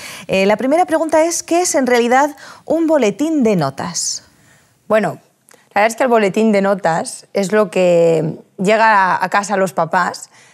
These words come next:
Speaker 2: y es simplemente un folleto informativo donde le, donde va a recibir las calificaciones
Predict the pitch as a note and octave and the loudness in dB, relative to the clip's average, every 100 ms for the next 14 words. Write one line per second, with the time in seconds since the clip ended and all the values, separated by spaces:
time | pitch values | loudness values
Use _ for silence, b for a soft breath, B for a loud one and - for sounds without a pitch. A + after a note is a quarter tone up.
0 | b - A#3 G#3+ G#3 A3 A#3 - A3 A3 | b -4 0 2 4 4 2 0 0 2
1 | G#3+ G#3+ A#3+ A3 G#3 G3 G3 G#3+ G3 G#3 | 2 0 0 0 0 0 0 0 0 0
2 | G3 F#3 A3+ G#3 A#3 - B - G#3 G3+ | 0 0 2 2 0 -4 B -4 -2 2
3 | A3+ A3+ G3+ F#3+ F#3 F3+ E3+ E3 E3 E3 | 2 2 2 2 4 4 2 2 0 -2
4 | F#3 F3+ E3+ F#3+ A3+ A3 G3 F#3+ A3+ F#3+ | -6 -2 0 2 0 -2 -2 0 0 0
5 | F3 F#3+ F3+ E3 F3 E3+ - G3+ G#3+ G3 | -2 -4 -4 -4 -4 -4 -2 0 2 0
6 | A3 | -4